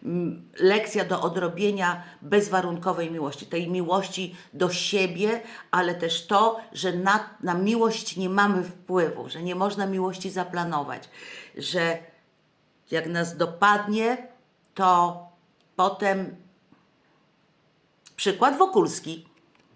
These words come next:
Znamy lalkę? Ja jestem wielką fanką lalkę, lalki, znam na pamięć. I podkochiwałam się w Wokulskim. Em, on, czy on, y, Izabelę Łęcką kochał w-, bezwarunkowo?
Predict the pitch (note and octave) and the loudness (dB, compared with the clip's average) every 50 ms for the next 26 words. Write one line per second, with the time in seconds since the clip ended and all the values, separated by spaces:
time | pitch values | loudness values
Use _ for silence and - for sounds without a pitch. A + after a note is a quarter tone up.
0 | _ _ _ _ _ _ _ - E3+ G#3+ G#3+ A3 A3 G#3+ G#3 G#3+ G#3+ G#3+ - B3+ | _ _ _ _ _ _ _ -6 -2 0 2 4 4 4 4 4 2 2 2 2
1 | D4 D4 C4+ A#3+ G3+ G#3 G#3 A3 G3+ F3+ G3 F#3 F#3 F#3 F3+ E3+ G#3 G#3 G3+ - | 2 2 2 2 0 0 0 -2 -4 -2 -2 -4 -4 -4 -4 -2 -2 -2 -2 -2
2 | F3+ E3 D#3+ C#3 D3 C#3+ - D3 C3+ - - - - - E3+ D3+ G#2 - - - | -2 -4 -4 -4 -6 -8 -8 -12 -12 -14 -16 -16 -8 -4 -2 -2 -2 -4 -8 -14
3 | - - - - - - - D3 D3 C#3+ D3 D3+ C#3+ C#3+ - - - C3+ C#3 - | -20 -20 -20 -20 -16 -12 -10 -10 -10 -8 -10 -10 -10 -10 -8 -6 -6 -6 -4 -4
4 | - A#3+ - - C#4+ C#4 C#4 - D4 C#4+ - C#4+ C4 B3 B3+ B3+ A#3 A3+ A#3 B3+ | -2 2 4 4 4 4 4 2 0 2 2 0 4 4 4 4 4 2 0 -2
5 | - C4 A3 G#3+ - A3 G#3+ G#3+ - - G#3+ A3 - - - - - - _ - | -4 -6 -10 -6 -4 -4 -4 -4 -4 -8 -8 -8 -10 -12 -18 -20 -20 -20 _ -20
6 | - - - - - - - - - - _ - F#3+ A3 A3 A3 A3 A3 G#3+ G#3+ | -20 -18 -16 -14 -14 -12 -14 -14 -18 -16 _ -2 0 0 2 2 4 4 4 4
7 | A3 A3 A3 G#3+ G#3 - - - _ _ _ _ _ _ _ _ _ _ _ _ | 4 4 2 0 -2 -6 -10 -18 _ _ _ _ _ _ _ _ _ _ _ _
8 | _ _ - F#3+ G3 G#3+ A#3+ C4 C#4 C4+ - - - - - - - A#3+ - - | _ _ 4 6 6 8 6 6 4 2 0 -6 -14 -20 -12 -6 -4 -2 2 4
9 | G#3+ B3 C4+ C4 A3 D3 F#3+ G#3+ A3+ A3+ A3+ A3+ A3 A3 A3 G#3+ G#3+ A3 A3 G3+ | 4 6 6 4 4 4 4 6 6 6 6 4 4 4 4 4 4 4 2 0
10 | D#3+ D3 - - - - _ _ _ _ _ _ _ _ _ - - - G#3 G3 | -4 -8 -10 -12 -16 -20 _ _ _ _ _ _ _ _ _ -18 -10 -6 -2 2
11 | A#3 A#3 - B3 B3 B3 A#3 A#3 A3+ A#3 A3+ A3+ - - A3 G#3+ - A#3+ A#3 A#3 | 2 2 4 4 4 6 6 4 4 2 0 0 0 2 2 2 4 4 4 4
12 | A3 G#3+ G#3 F3+ F#3+ - - A3+ A3 G#3 F#3 G#3+ G#3 G#3 G#3 G3+ G3+ G#3 - G3+ | 4 2 2 2 -2 -4 0 0 0 0 2 2 2 2 2 0 -2 0 2 2
13 | F#3+ F3+ F#3 G3 G#3+ A#3 A#3 - - | 4 4 4 4 4 4 4 0 -8